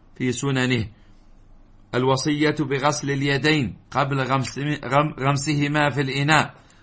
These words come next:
قال صلى الله عليه وسلم: "إذا استيقظ أحدكم من نومه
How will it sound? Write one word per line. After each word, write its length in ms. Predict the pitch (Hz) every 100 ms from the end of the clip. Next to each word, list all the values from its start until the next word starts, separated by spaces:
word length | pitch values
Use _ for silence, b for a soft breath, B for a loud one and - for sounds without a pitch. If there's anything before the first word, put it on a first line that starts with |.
| b
قال 360 | - 131 143 143
صلى 320 | 143 139 139
الله 400 | 139 143 147 143
عليه 180 | 135 143
وسلم: 480 | 139 151 151 113 92 b b -
"إذا 120 | 101 110
استيقظ 600 | - 135 147 147 147 143
أحدكم 600 | 131 131 147 151 143 151
من 160 | 147 143
نومه 360 | 160 151 107